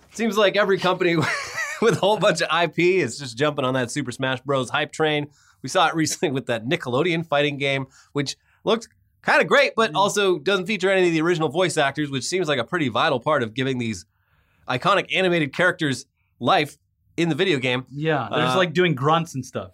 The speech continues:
Speaker 1: Yeah, uh, but now Warner Brothers and D C are apparently doing their own Smash Brothers clone, and, uh,
Speaker 2: The possibilities are, <laughs> are endless.
Speaker 1: it's basically, uh, the background of Space Jam, the movie.
Speaker 2: I, so that's the thing is, like,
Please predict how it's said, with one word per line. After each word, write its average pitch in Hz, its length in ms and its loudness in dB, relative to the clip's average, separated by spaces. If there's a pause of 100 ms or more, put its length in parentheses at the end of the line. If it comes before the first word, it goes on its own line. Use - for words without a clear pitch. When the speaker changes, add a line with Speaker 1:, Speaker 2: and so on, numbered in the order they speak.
Speaker 1:
Yeah, 120 420 -2
uh, 123 200 -6
but 143 160 -2
now 220 240 4
Warner 202 400 4
Brothers 147 360 2
and 123 140 -6
D 151 160 0
C 175 280 0
are 135 80 2
apparently 143 340 0
doing 147 160 0
their 196 180 4
own 294 240 6
Smash 160 400 0
Brothers 139 400 0
clone, 214 480 2
and, 139 220 -2
uh, 135 260 2 (1300)
Speaker 2:
The 160 140 2
possibilities 240 680 4
are, - 140 0 (100)
<laughs> - 120 -8
are - 220 -2
endless. 160 360 -2
Speaker 1:
it's 156 180 -4
basically, 143 680 0
uh, 104 340 -6
the 110 160 -6
background 175 560 0
of 151 80 -4
Space 147 320 -2
Jam, 139 320 0
the 131 100 -2
movie. 98 360 -2 (100)
Speaker 2:
I, 208 260 0
so 247 260 4
that's 269 280 2
the 285 80 -2
thing 311 220 2
is, 196 120 0
like, 180 220 -2